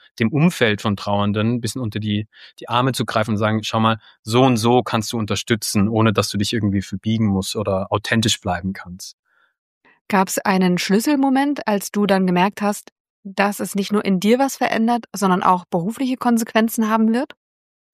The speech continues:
Speaker 1: Hm. Ich weiß gar nicht, ob ich das so auf einen Zeitpunkt oder so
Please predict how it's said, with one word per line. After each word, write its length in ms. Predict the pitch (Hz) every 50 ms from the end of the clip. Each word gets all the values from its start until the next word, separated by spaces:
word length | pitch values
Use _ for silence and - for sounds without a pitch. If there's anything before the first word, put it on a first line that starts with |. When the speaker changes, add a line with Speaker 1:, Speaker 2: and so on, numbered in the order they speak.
| _ _ -
Speaker 1:
Hm. 260 | 120 117 110 98 - - _ _ _ _ _ _ _ _ _ - - - - - - - -
Ich 160 | - - -
weiß 240 | 127 143 151 - -
gar 160 | 143 135 151
nicht, 140 | 160 - 143
ob 80 | 131 -
ich 80 | 131
das 200 | - 139 127 -
so 180 | - - 127 120
auf 340 | - 113 110 110 - - _ _ _ _ _
einen 480 | - 117 110 117 131 143 151 147 139 -
Zeitpunkt 720 | - - - 120 113 139 - - - 143 135 127 123 - -
oder 240 | 127 117 113 110 107
so 480 | 101 110 113 110 107 107 107 107 110